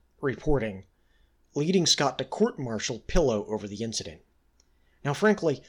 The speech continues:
Scott actually behaved ex-, with extreme restraint and gave Pillow about the lightest slap on the wrist he could. But Pillow then ran crying to Polk, and here lay a fresh problem for General Scott.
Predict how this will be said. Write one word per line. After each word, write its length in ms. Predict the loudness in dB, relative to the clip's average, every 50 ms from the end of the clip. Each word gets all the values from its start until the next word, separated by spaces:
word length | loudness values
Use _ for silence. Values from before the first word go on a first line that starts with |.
| _ _ _
Scott 440 | -4 -2 0 0 0 0 -2 -4 -6 _ -2
actually 600 | -2 0 0 -2 -2 -2 0 0 2 2 0 -2
behaved 520 | -2 -4 -4 -4 -4 -4 -4 -6 -6 -8
ex-, 260 | -10 -6 -4 -4 -4 -4
with 160 | -6 -8 -6
extreme 600 | -2 -2 -2 -2 -2 0 2 4 4 4 4 2
restraint 720 | -2 -4 -4 -4 -2 -2 -2 -2 -2 -2 -6 -8 -12 -12 -12
and 260 | -10 -8 -8 -6 -4
gave 280 | -2 -2 -2 -4 -6
Pillow 260 | -6 -4 -4 -2 -2 -2
about 240 | -2 -4 -4 -4
the 100 | -4 -4
lightest 460 | -6 -4 -4 -2 -2 -2 -2 -2 -2 -2
slap 300 | -2 -2 -4 -4 -6 -6
on 100 | -8 -8
the 80 | -8
wrist 260 | -8 -6 -4 -4 -4
he 100 | -4 -8
could. 420 | -10 -10 -8 -8 -8 -10 -10 -14 -20 _ _ _ _ _ _ _ _ _ _ _ _ _ _ _ _ _ _ -4
But 180 | -4 0 4
Pillow 320 | 6 6 8 8 8 6 4
then 200 | 4 2 0 -2
ran 280 | -2 -2 -2 -4 -6
crying 380 | -8 -6 -4 -4 -2 -2 -4 -6
to 60 | -8
Polk, 460 | -8 -4 0 0 0 0 -2 -8 -18 -20 _ _ _ _ _ -10
and 140 | -10 -6
here 200 | -2 0 2 4
lay 280 | 4 4 4 2 2 0
a 40 | -2
fresh 380 | -4 -4 -2 -2 -2 -2 -4 -4
problem 400 | 0 2 2 2 2 0 -4 -4
for 180 | -6 -6 -6
General 280 | -6 -6 -8 -8 -8 -4
Scott. 460 | -2 0 0 0 0 -2 -4 -8 -14